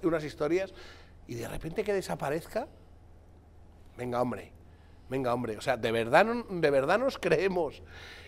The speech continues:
que no hay instrucciones de allí para acá? ¿Qué sabía este hombre?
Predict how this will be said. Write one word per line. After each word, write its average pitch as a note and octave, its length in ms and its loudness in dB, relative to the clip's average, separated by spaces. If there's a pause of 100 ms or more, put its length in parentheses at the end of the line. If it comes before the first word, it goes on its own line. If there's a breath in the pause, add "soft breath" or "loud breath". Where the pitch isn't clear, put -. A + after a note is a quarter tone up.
que D#3 200 6
no F#3 260 8
hay F#3+ 140 8
instrucciones E3+ 680 4
de D3 100 6
allí D3 200 4
para D#3 200 6
acá? C#3+ 340 2 (360)
¿Qué A#3+ 140 2
sabía A3+ 440 6
este F3+ 280 2
hombre? A2+ 320 -2